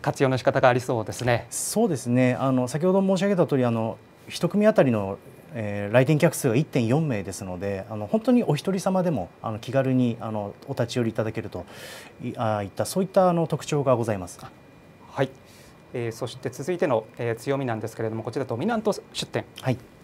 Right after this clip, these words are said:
Speaker 2: ドミナントはですね、あの、まあ、先ほど、えー、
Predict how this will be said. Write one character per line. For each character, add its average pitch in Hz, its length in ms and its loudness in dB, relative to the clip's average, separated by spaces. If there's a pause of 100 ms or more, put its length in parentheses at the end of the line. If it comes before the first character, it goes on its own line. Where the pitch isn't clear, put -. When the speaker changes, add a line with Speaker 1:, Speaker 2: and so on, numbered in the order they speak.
(880)
Speaker 2:
ド 120 80 -2
ミ 147 100 2
ナ 226 120 8
ン 233 100 6
ト 233 360 8
は 233 120 10
で 156 80 0
す - 180 -6
ね、 104 280 2
あ 117 160 0
の、 110 560 2
ま 151 60 -2
あ、 - 20 -6
先 143 180 -4
ほ 175 100 2
ど、 185 240 6 (380)
え 113 640 -2
ー、 - 60 -20